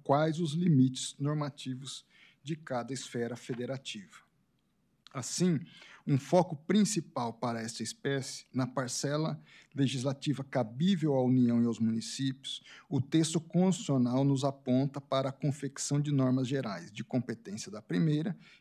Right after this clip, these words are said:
e de normas sobre assuntos de interesse local, de competência dos segundos.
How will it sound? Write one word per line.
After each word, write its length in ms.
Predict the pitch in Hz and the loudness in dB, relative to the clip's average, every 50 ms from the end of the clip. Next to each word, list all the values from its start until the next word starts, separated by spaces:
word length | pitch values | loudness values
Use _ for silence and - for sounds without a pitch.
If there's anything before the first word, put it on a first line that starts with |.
| _ - | _ -8
e 120 | - 170 151 | -6 -4 0
de 140 | 135 170 | 2 4
normas 580 | 165 151 143 135 135 135 135 131 127 120 113 110 | 4 6 6 6 6 6 6 6 4 2 2 0
sobre 520 | - - - - - - 147 135 123 131 | -6 -6 -6 -6 -2 0 0 0 2 0
assuntos 520 | 135 131 - - - 147 143 135 135 - 117 | -2 -2 -2 -2 2 2 2 2 2 0 2
de 60 | 123 | 2
interesse 540 | 127 120 - 123 117 - 107 104 - - 139 | 2 2 0 -4 -8 -8 -8 -10 -10 -8 -6
local, 520 | 143 98 - - - 127 127 131 143 139 - - - _ _ - | -4 -4 -4 -4 -4 -4 -4 -4 -4 -6 -8 -14 -20 _ _ -10
de 120 | 143 139 151 | -6 -6 -4
competência 760 | - - 151 143 - 143 139 - - 113 117 117 113 - 117 | -2 -2 -2 -2 -2 -4 -6 -4 -2 0 0 0 0 -4 -8
dos 220 | 117 120 - - | -8 -8 -6 -6
segundos. 680 | - 143 135 120 104 95 78 - - - - - - | -4 -4 -2 -2 -2 -2 -4 -8 -12 -16 -16 -16 -18